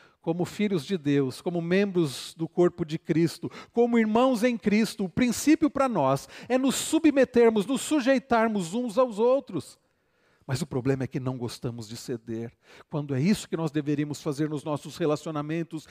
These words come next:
Então, submissão não é uma responsabilidade exclusiva da mulher, é responsabilidade de crentes, é responsabilidade daqueles que pertencem ao Senhor, o princípio da submissão. Submissão não significa inferioridade da mulher.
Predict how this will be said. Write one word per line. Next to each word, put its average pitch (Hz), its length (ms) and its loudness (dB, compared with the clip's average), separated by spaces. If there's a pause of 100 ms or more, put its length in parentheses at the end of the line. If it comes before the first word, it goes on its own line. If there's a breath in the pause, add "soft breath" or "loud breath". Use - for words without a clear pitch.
(180 loud breath)
Então, 269 300 0
submissão 262 520 2
não 262 160 0
é 262 60 2
uma 262 160 0
responsabilidade 240 800 2
exclusiva 226 460 0
da 226 100 4
mulher, 214 460 2 (180 loud breath)
é 220 80 0
responsabilidade 202 1040 0
de 175 160 -6
crentes, 190 680 0 (180 loud breath)
é 214 80 2
responsabilidade 208 920 2
daqueles 208 420 2
que 214 120 -6
pertencem 202 520 0
ao 196 80 0
Senhor, 190 600 4 (200 loud breath)
o 170 80 -6
princípio 190 640 -2
da 170 140 -2
submissão. 185 960 -2 (240 loud breath)
Submissão 285 540 2
não 294 140 2
significa 269 680 0
inferioridade 226 1040 2
da 139 100 -2
mulher. 107 440 -6